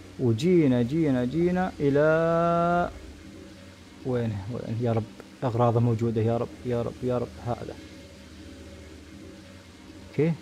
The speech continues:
أنت حبتين. آه، وش اللي ناقصه؟ أوكي. لا هذا نصنع إن شاء الله. آه، وينك؟ إيش الأغراض موجودة؟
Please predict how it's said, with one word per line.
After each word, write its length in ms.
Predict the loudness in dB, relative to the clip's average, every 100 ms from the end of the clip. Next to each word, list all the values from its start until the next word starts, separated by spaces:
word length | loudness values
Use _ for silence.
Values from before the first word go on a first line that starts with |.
| -10 -18 -18 -18 -18 -8 0
أنت 180 | 0 2
حبتين. 440 | 2 2 2 2 0 -12 -2
آه، 260 | 0 2 0
وش 160 | 2
اللي 120 | 4 6
ناقصه؟ 340 | 4 4 -4 -8 -14 -16 -18 -18 -16 -16 -16 -18 -18 -20 -20 -20 -16 -8
أوكي. 420 | -8 0 2 2 -2 -2
لا 180 | 2 4
هذا 120 | 4
نصنع 240 | 0 -2
إن 40 | -4
شاء 200 | -2 -2
الله. 120 | -2 -4
آه، 180 | -2 2
وينك؟ 300 | 4 2 0 -4 -12 -18 -20 -20 -20 -20 -18 -18 -18 -18 -18 -20 -18 -18 -18 -18 -18 -18 -18 -18 -10
إيش 100 | -2
الأغراض 260 | 0 2 2
موجودة؟ 440 | 2 0 0